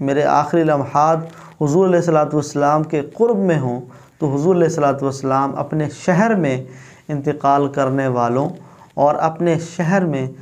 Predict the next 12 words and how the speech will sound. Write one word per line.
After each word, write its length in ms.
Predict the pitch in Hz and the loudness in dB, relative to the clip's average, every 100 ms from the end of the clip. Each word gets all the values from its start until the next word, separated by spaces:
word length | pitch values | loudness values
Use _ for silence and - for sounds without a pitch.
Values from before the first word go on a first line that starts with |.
| - - 135 | -20 -14 -4
दफन 420 | 147 175 170 190 | -4 -2 -2 -2
होने 340 | 151 143 147 135 | 0 -2 0 -2
वालों 400 | 123 123 135 127 | 0 0 0 -4
की 220 | 113 131 131 - - _ - | -6 -8 -8 -18 -20 _ -6
शफात 580 | 156 139 147 139 131 | -4 -2 0 0 0
फरमाएंगे। 600 | - 117 107 101 98 98 - - - _ - - - | -4 -8 -6 -8 -8 -10 -14 -20 -20 _ -20 -16 -2
और 120 | 151 | 0
ये 180 | 151 185 | 2 0
शफात, 580 | 185 160 160 156 175 165 - - - | 0 -4 0 2 2 -2 -12 -10 -6
शफात 480 | 160 151 139 135 147 | -2 2 2 0 -6
ख़ासा 600 | 143 - 143 143 147 120 | -6 -2 -2 0 -4 -4
है, 200 | 107 | -6